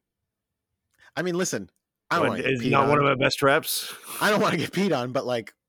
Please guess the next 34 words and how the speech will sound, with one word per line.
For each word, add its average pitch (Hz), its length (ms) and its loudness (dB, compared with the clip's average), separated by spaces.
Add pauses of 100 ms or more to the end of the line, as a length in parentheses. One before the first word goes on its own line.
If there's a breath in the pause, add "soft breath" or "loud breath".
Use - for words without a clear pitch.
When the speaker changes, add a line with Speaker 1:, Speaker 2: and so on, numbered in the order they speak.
(240)
Speaker 2:
Uh, 101 220 -6
would 104 180 -6
you 98 80 -8
Speaker 1:
if 165 160 -4
a 165 60 -2
choice 208 340 0
between, 226 300 -4
like, 139 200 -2
slicing 151 440 -4
up 151 100 -8
my 131 120 -6
hands 143 380 -6
and 196 120 -10
getting 202 200 -6
peed 190 260 -4
on, 185 100 -6
I'd 131 240 -6
probably 90 640 -10
go 69 160 -18
with 64 140 -20
getting 62 180 -20
peed - 140 -20
Speaker 2:
Okay, 87 60 -12
Speaker 1:
on. 85 80 -14 (100)
Speaker 2:
fine. 95 180 -12
It's 95 260 -8
a, 101 160 -2
it's 92 200 -10
a 107 60 -6
very 98 640 -4
stinky - 840 -10
poor - 240 -18
person. - 300 -20
Speaker 1:
<laughs> - 80 -8